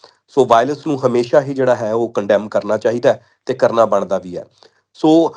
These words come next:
ਦੂਸਰੇ ਪਾਸੇ ਜਦੋਂ ਗੱਲ ਆਪਾਂ ਸੁਖਬੀਰ ਬਾਦਲ ਹੋਰਾਂ ਦੀ ਕਰਦੇ ਹਾਂ, ਮੈਂ ਤਾਂ, ਮੇਰਾ ਤੇ ਸਵਾਲ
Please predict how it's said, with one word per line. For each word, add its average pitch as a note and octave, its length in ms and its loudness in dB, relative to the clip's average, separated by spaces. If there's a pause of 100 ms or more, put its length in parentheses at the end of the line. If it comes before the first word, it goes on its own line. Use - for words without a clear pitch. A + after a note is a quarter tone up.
(300)
ਦੂਸਰੇ D3+ 300 0
ਪਾਸੇ G3 280 2
ਜਦੋਂ F3+ 200 0
ਗੱਲ D3+ 180 4
ਆਪਾਂ D#3 180 -2
ਸੁਖਬੀਰ C3 400 -6
ਬਾਦਲ A#2 260 2
ਹੋਰਾਂ A#2+ 220 -4
ਦੀ B2 80 -8
ਕਰਦੇ G#2+ 360 -2
ਹਾਂ, E2+ 60 -6 (480)
ਮੈਂ D#3 140 4
ਤਾਂ, G3 160 -4
ਮੇਰਾ E3+ 220 2
ਤੇ G3 100 -2
ਸਵਾਲ C3+ 340 2